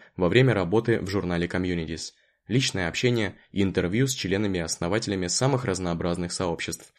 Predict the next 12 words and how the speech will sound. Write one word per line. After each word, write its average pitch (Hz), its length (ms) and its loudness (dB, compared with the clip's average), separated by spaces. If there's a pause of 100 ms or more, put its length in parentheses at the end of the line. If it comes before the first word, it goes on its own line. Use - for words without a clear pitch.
(440)
так 139 180 -2
и 143 40 -2
в 131 80 -6
процессе 98 500 2
её 92 240 2
собственной 98 560 -2
жизни, 82 380 -2 (180)
сначала 113 460 2
в 107 40 -4
многочисленных 92 680 -2
квартирных 85 580 -2
общинах, 127 460 0